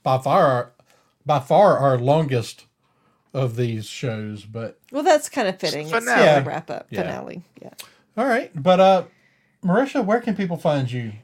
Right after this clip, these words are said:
Speaker 2: You
Speaker 1: online?
Speaker 2: can find me on my website, princesses and padawans dot com. Um, if you're not expecting anything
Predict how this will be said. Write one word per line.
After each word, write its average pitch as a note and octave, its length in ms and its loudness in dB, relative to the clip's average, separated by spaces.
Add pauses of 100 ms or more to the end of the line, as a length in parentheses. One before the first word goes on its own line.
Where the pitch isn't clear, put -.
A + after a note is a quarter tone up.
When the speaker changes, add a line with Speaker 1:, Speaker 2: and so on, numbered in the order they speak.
Speaker 2:
You B3+ 160 -2
Speaker 1:
online? - 120 -8
Speaker 2:
can F4 180 -2
find C4 440 -2
me G3+ 320 -4
on G3 200 -4
my F3+ 120 -2
website, E3+ 540 -4
princesses F#3+ 640 -10
and F3 160 -10
padawans E3 500 -8
dot C4 240 -6
com. G3+ 420 -8 (180)
Um, F3+ 260 -4
if F3 160 -12
you're F3 140 -6
not D#3 320 -8
expecting F3+ 500 -8
anything E3+ 640 -10